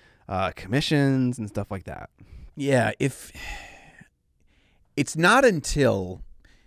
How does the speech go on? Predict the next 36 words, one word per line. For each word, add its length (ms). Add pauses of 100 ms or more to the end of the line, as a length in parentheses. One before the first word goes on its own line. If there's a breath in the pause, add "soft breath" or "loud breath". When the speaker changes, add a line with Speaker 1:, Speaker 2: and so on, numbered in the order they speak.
(120)
Speaker 2:
you've 360
reached 460
a 60
point 300
in 100
your 120
hobby 400
where 140
you're 180
doing 320
something 500
that 160
you 300
have 240
no 280
connection 600
with 320
and 100
you 100
have 120
no 180
excitement 480
for, 220
do 120
you 140
realize 640
how 240
important 760 (600)
that 340
connection, 680
that 160
individuality, 1080
that 320
bit 160
of 140
you 600